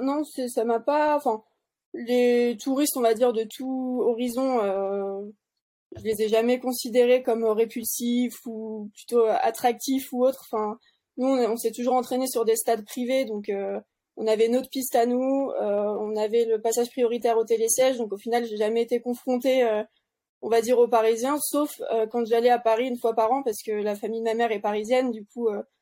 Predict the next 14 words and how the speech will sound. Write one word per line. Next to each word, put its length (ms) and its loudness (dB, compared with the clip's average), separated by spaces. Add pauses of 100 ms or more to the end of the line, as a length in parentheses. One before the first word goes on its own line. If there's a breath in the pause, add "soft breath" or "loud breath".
(240)
voilà, 160 4
c'était 220 0
le 60 -2
seul 200 0
contexte 560 -2 (140)
dans 120 -2
lequel, 300 -4
euh, 320 -4
je 100 -10
voyais 320 2
Paris, 320 0
on 40 -4
va 120 -4
dire. 160 -6